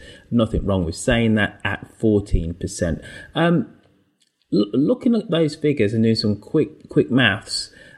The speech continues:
um, the two respondent, the two respective wings of the party are somewhat in equilibrium. Um, is this gonna make for, is this a battle for the soul of the Democratic Party going forward? Is that what we're looking at, uh, Emma?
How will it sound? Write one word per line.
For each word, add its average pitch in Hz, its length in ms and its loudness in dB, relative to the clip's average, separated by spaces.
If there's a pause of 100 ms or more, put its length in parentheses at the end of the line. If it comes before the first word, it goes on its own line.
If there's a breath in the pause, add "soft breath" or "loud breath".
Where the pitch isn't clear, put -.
(120)
um, 135 760 0
the 127 100 -2
two 220 440 -2
respondent, 151 760 -2 (260)
the 131 180 0
two 165 240 0
respective 127 540 0
wings 123 220 2
of 107 60 0
the 101 60 2
party 120 400 -2
are 104 60 0
somewhat 139 560 0
in 123 140 2
equilibrium. 113 880 0 (400 loud breath)
Um, 147 500 2
is 151 140 -4
this 175 140 0
gonna 165 200 2
make 151 340 2
for, - 300 -4
is 160 220 -2
this 214 180 0 (240)
a 139 100 0
battle 156 300 -2
for - 140 0
the 127 80 -2
soul 131 640 0
of 113 240 0
the 110 60 0
Democratic 117 640 -2
Party 98 420 -2
going 98 320 0
forward? 87 460 0
Is 104 140 -4
that 147 120 0
what 139 140 2
we're 139 100 2
looking 101 460 -2
at, 87 440 -4
uh, 87 320 -2
Emma? 87 300 0